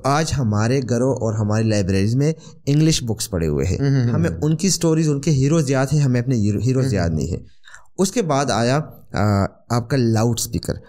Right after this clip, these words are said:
Speaker 1: जब
Speaker 2: हम्म।
Speaker 1: लाउडस्पीकर आया तो हमने कहा जी ये दज्जाल की एक किस्म है,
Speaker 2: हम्म, हम्म,
Speaker 1: हम
Speaker 2: हम्म।
Speaker 1: लाउडस्पीकर अला-, अलाउ नहीं करते।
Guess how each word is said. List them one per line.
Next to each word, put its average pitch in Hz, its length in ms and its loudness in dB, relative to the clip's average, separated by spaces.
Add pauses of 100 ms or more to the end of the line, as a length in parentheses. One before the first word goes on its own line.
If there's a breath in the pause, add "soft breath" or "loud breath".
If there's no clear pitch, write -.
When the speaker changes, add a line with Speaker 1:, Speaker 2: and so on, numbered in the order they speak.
(300 loud breath)
Speaker 1:
जब 117 80 0
Speaker 2:
हम्म। 120 120 0
Speaker 1:
लाउडस्पीकर 165 580 0
आया 143 180 2
तो 156 120 -2
हमने 139 220 0
कहा 143 120 -2
जी 143 140 -2
ये 156 60 2
दज्जाल 117 440 0
की 131 140 -2
एक 117 120 -4
किस्म 107 280 -2
है, 87 180 -2
Speaker 2:
हम्म, 143 200 -2
हम्म, 143 180 0
Speaker 1:
हम 113 100 0
Speaker 2:
हम्म। 180 100 0
Speaker 1:
लाउडस्पीकर 156 460 0
अला-, 110 520 0
अलाउ 123 200 2
नहीं 104 180 0
करते। - 360 -4